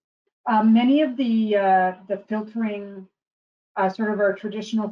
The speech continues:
filtering, um, approaches, uh, don't preserve phase when we are,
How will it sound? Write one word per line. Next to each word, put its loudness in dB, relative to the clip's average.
filtering, -8
um, -8
approaches, -4
uh, -2
don't -4
preserve -2
phase -2
when -4
we 0
are, -4